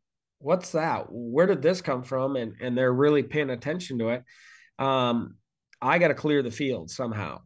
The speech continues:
You know, if I don't have somebody to come in and drive in and pick me up and clear the field with a vehicle or whatever, an A T V, um, I gotta clear 'em by myself.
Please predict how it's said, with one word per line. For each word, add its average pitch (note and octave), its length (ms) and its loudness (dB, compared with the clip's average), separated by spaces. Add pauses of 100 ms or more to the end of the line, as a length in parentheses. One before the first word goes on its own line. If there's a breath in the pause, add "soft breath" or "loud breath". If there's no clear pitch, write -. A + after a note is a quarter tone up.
(120)
You A#2 80 -6
know, A2 60 -2
if G#2+ 120 -4
I C#3 80 4
don't E3+ 160 4
have D3 160 2
somebody D3 340 2
to C3+ 60 2
come C#3+ 200 -4
in D3 120 0
and B2 140 -2
drive B2 340 0
in C3 220 -2
and A2 160 -8
pick C3 220 -6
me A#2 200 -4 (140)
up A#2+ 180 -2
and A#2 80 -8
clear B2+ 220 0
the A2+ 100 -2
field B2+ 220 -2
with A#2+ 120 0
a G#2 60 -4
vehicle C3 640 0
or A2+ 100 -4
whatever, A#2 520 -4
an G#2+ 80 -4
A A#2 140 -2
T A#2+ 180 -6
V, C3 320 -4 (400 loud breath)
um, A#2+ 540 0 (120)
I C3+ 140 0
gotta C#3 120 4
clear C#3 300 -2
'em C3+ 100 -2
by B2+ 140 -2
myself. A#2 720 -4